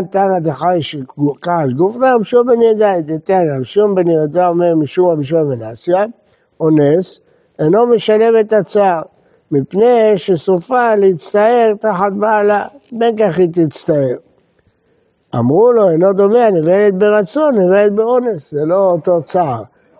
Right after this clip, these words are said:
ברצון, אז עצם הרצון מחפה על הצער שיש בבעילה, אבל באונס, לא,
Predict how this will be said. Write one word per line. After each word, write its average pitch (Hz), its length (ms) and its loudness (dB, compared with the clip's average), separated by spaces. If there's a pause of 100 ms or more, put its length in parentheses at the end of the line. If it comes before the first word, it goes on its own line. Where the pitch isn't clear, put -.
ברצון, 220 720 0
אז 180 280 0
עצם 220 340 0
הרצון 220 580 0
מחפה 214 520 -2
על 202 140 0
הצער 185 380 -2
שיש 170 360 -2
בבעילה, 151 580 0 (380)
אבל 139 300 0
באונס, 220 840 0
לא, 214 340 -2